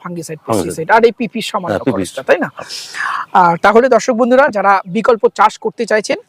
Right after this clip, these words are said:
Speaker 1: আমি তাদেরকে বলবো অবশ্যই পেয়ারা চাষটা করতে পারেন, অত্যন্ত লাভজনক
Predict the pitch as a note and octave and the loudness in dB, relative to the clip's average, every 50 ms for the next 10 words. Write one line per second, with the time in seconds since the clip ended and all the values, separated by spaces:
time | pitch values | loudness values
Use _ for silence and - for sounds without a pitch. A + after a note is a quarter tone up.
0 | _ - G3 F#3+ F#3 F3+ E3+ F3 F#3+ F#3 G#3 F#3+ G3 G3 G3 A#3+ - - - F3 | _ -14 -12 -8 -6 -6 -6 -6 -4 -4 -4 -4 -4 0 2 2 2 2 0 0
1 | G3+ G#3 - - - A#3+ B3+ C#4+ - _ - _ _ _ F3 E3+ F3 F3 F3 - | 0 -2 -2 2 2 2 2 2 -4 _ -20 _ _ _ 2 4 4 4 4 2
2 | - F#3 - - G3 - - G3+ G3+ - - A#3+ A3 A#3+ B3 C4 C#4 - - - | 0 -4 -2 -2 -6 -4 -2 -4 -4 2 0 2 2 4 2 2 2 0 -8 -10
3 | F3+ - _ _ B3 C4 B3 A3+ C4+ B3 A3+ G#3 G#3 A3+ C4 B3+ B3+ C4 E4+ - | -10 -10 _ _ 2 2 2 2 -2 2 2 2 2 2 2 2 2 2 2 -4
4 | - | -6